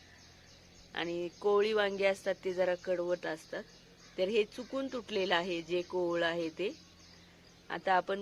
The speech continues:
कळ्या आणि फुलं आणि छोटी वांगी किती आहेत ते पाहूयात. हे असे जे छोटे छोटे वांगे आहेत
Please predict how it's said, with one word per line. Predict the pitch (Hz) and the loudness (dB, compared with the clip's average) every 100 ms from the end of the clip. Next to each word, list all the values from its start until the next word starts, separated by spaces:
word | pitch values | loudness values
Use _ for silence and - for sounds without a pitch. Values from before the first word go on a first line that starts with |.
| 190 - | -6 2
कळ्या | 202 196 202 | 6 8 8
आणि | 190 185 202 | 6 4 -4
फुलं | - 196 190 202 | -8 -8 -4 0
आणि | 196 180 190 - | 2 0 -2 -4
छोटी | 226 196 226 | -4 -2 -2
वांगी | 208 202 202 | -2 -2 -4
किती | 202 - - 254 | -10 -12 -4 0
आहेत | 220 208 220 - 285 | 2 0 -4 -8 -2
ते | 220 | -2
पाहूयात. | - 170 156 139 135 - - - - - - - - - - _ _ _ _ _ _ _ _ _ _ - | -2 -6 -6 -10 -12 -14 -20 -20 -20 -20 -20 -20 -20 -20 -20 _ _ _ _ _ _ _ _ _ _ -2
हे | 208 | 6
असे | 196 185 220 | 6 6 0
जे | 185 214 - | -4 -6 -4
छोटे | 240 196 233 220 | -2 -2 -2 -4
छोटे | 240 226 233 | -4 -2 2
वांगे | 208 196 196 208 | 4 2 2 4
आहेत | 196 190 175 | 4 0 -4